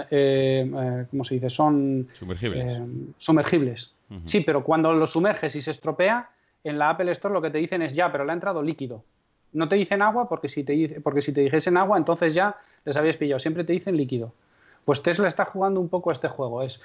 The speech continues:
Speaker 1: "Sí, sí, vas a tener conducción autónoma, bueno, pues a lo mejor tienes la tecnología, pero no va a ser legal". Y no tienen una sola patente. ¿Cómo es posible que, que, que...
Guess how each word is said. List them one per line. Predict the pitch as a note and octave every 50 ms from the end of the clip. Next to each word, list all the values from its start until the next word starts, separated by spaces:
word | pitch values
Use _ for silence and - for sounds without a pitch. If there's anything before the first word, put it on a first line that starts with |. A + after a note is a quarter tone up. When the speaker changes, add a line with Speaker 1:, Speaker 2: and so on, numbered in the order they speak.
| - _
Speaker 1:
"Sí, | - - G#3+ F3
sí, | - - F#3 D3+ B2 B2+ -
vas | D#3+ D3 F3+ F#3 F#3
a | G#3 G3+
tener | G#3+ G#3 G3+ G3
conducción | G3 G3 F#3 F#3 F3 - G3 F#3 F#3
autónoma, | F3+ E3+ G3 G#3 A3 A3 A#3 B3 B3+ - - _ _ -
bueno, | D#3+ F3 D#3 C3
pues | C3+ C3 C3 C#3
a |
lo | C3+ C3+
mejor | C#3 C#3 - - G3+ G#3
tienes | G#3 G#3+ G3 F#3
la | F#3+ F3+
tecnología, | E3+ E3+ E3+ E3+ D#3+ D#3 - G#3+ F#3+ D#3+
pero | C#3 C#3
no | C#3+ E3+ F#3+
va | G3+
a | F#3
ser | - G3+ G3+
legal". | G3 G3 G3+ D#3 B2+ - - - _ _ _ _ _ _ _ _ _ _ _ _ _ _ _ _ _ -
Y | - D#3+
no | D3 D#3+ F3 F#3+
tienen | F#3 G#3+ G#3+ G#3+ G#3 G3+
una | G3+ G3+ F#3+
sola | - - G3 F#3 E3
patente. | F3 D#3 C#3+ C3 B2+ A#2+ B2 A2 - _ _ _ _ _ _ _ _ _ _ _ _
¿Cómo | - - - E3+ F3+ G3+ G#3
es | -
posible | - - F3 - - G3 F#3+ F#3 E3+
que, | D#3+ E3 D#3+ D#3+ D3+ D3 D3 -
que, | - D3 C#3+ C#3+ C#3 C#3 C3+ C3+ C3+ - -
que... | - C#3 C3+ C3+ C3 C3 C3 C3 C3 B2+